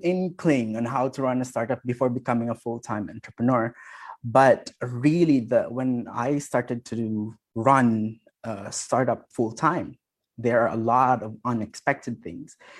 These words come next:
And I think one of the biggest, uh, challenge there was changing the mentality.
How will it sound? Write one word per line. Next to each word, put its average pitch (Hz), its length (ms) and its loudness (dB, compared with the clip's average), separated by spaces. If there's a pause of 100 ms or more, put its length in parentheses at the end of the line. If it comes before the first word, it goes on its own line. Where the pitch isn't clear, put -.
(200)
And 127 100 2
I 127 60 0
think 143 280 2
one 131 240 2
of 135 120 0
the 131 40 0
biggest, 123 520 0 (360)
uh, 98 460 -8 (360)
challenge 160 520 4
there 120 260 2
was 113 460 -2
changing 127 400 2
the 117 80 0
mentality. 110 680 -6